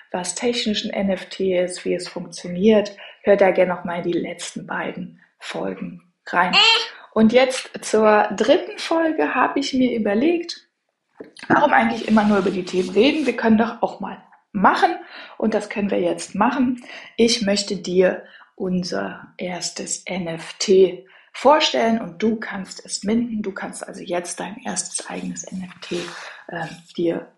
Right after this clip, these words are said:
holen. Und das geht ganz einfach. Du hast wahrscheinlich dein Smartphone zur Hand.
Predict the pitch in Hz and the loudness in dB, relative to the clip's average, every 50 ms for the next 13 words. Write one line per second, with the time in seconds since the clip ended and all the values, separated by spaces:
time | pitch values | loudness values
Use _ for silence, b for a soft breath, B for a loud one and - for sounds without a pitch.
0 | _ _ _ - - 233 247 262 254 214 185 - - - - 240 233 - - 247 | _ _ _ 2 6 8 8 10 8 8 4 2 0 -2 -2 -2 -2 0 -2 -4
1 | 226 - - 185 180 - - - - 269 320 - - 320 294 202 - - - B | -4 -2 -2 -4 -4 -4 -2 0 2 2 2 2 4 4 4 4 4 -2 -10 B
2 | B B B B B B B - 226 240 240 240 - 214 - 202 196 190 185 - | B B B B B B B 0 2 2 2 0 0 0 0 0 0 -2 -4 -6
3 | - 185 180 - - - 214 226 269 302 - - 254 240 247 240 240 - 240 240 | -8 -10 -10 -8 -6 -2 -2 0 0 -2 -2 -2 -2 0 0 -2 -4 -6 -8 -6
4 | 233 220 220 220 214 - | -2 -2 0 0 -2 -4